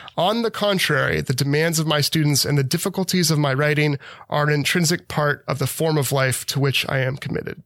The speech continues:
So, so I think, you know, in expounding, expounding his kind of vision of democratic socialism, you see this idea that freedom is in the choices we make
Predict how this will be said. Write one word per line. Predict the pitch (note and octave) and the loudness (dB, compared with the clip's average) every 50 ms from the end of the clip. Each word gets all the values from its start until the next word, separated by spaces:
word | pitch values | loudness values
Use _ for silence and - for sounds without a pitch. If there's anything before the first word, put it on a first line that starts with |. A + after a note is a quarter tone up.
| _ _ _ _ _ _ _ _ _ _ _ - - - - - - - - - - - - - - - - - - - - - - - - | _ _ _ _ _ _ _ _ _ _ _ -20 -20 -20 -20 -18 -18 -18 -18 -18 -20 -18 -18 -18 -18 -18 -20 -20 -20 -20 -20 -20 -16 -6 -4
So, | - - B3 A3+ - | 0 0 0 0 0
so | - - A#3+ B3 A3+ | 0 0 2 2 2
I | A3+ A3 | 2 0
think, | G#3+ - C#4+ C#4+ - - - - _ | 0 0 0 0 -2 -4 -12 -16 _
you | - G#3 G#3+ | -2 0 2
know, | G3 E3+ D#3+ | 2 2 0
in | - - F#3 F#3 F#3 | 0 0 2 2 2
expounding, | F3 - - - - F3+ F#3 F#3+ G3 F#3+ F3 F3 D#3 - | 2 0 -2 0 0 0 2 2 2 2 2 0 2 0
expounding | D#3+ - - - - - F3 E3+ F3 F3 E3+ D#3 | 0 0 0 -2 -2 0 0 2 2 4 4 4
his | D#3 D#3+ D#3 C#3+ - - | 4 4 4 2 0 0
kind | - D3+ D3 | 0 0 0
of | C3 | 2
vision | C3 D#3 D3 D3+ D3+ D3 | 2 2 2 4 2 2
of | C3 B2 | 0 0
democratic | - D3+ C#3 C3+ - D3+ C3+ C3+ | 0 -2 -2 0 0 0 2 2
socialism, | - - B3+ C4 - - F#3 D#3+ D3 C3 D#3 D3 C3+ C3 - - - - - - - - - - - - | 0 0 0 2 2 2 2 2 2 2 2 0 0 -2 -4 -8 -18 -20 -20 -20 -20 -20 -20 -20 -20 -10
you | - - F3+ G3+ | -2 0 2 2
see | F#3+ - - - B3+ C4+ | 2 2 0 0 0 0
this | A#3 B3 A#3 - | 0 0 0 2
idea | G#3 F#3+ F#3 D3+ - F3+ G3+ G#3+ G#3 F#3 | 2 2 0 0 0 -2 0 0 0 0
that | D#3 D#3 D#3 - | 2 0 -2 -2
freedom | - - - - A3+ B3 C4 A#3 A#3+ G3 D#3+ D3+ D3+ - - | -2 -4 -2 0 2 2 2 2 2 2 2 0 0 0 0
is | E3+ D#3+ - - - - - | 0 0 0 0 -4 -2 0
in | F#3+ F#3+ F#3 E3+ E3+ D#3+ D3 C#3 - - - - - - _ - - | 2 2 2 2 2 2 0 -2 -6 -12 -20 -20 -20 -20 _ -8 -4
the | F3 E3 | -2 0
choices | - - - A#3 B3+ B3+ - B3+ A3+ E3+ | 0 2 2 2 2 2 0 0 0 0
we | D#3+ F3 F3 | 2 2 2
make | E3 E3 D#3 D3+ D3+ D3 - - | 2 4 4 2 2 0 -2 -6